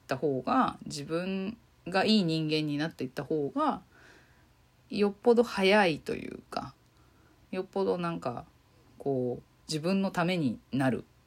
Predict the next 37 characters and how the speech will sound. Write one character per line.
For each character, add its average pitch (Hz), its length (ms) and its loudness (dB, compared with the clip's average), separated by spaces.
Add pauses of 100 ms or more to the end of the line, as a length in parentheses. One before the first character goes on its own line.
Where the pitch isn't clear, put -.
(100)
な、 175 380 0 (100)
な 131 180 -2
ん 127 80 -2
て 127 100 -6
こ - 160 -10
と - 120 -8
を - 180 -8 (880)
思 135 200 0
っ 127 40 -4
て、 - 400 -6 (140)
あ 170 80 -6
ら、 123 280 -6
私 - 320 -6
も 156 140 -4
ま 170 120 2
だ 170 100 4
ま 143 160 0
だ 135 160 -4
甘 170 200 -2
え 185 60 -2
て 196 140 -2
る 208 80 4
わ 170 140 2
ね 196 260 -4
っ - 20 -10 (180)
て - 120 -4
い 135 120 -2
う、 175 60 6 (200)
<laughs> 262 240 12
な 208 80 10
ん - 160 4
か - 200 2
冷 170 260 8
静 160 320 -2
に 143 200 -6 (1000)
自 190 160 8 (120)
分 180 100 0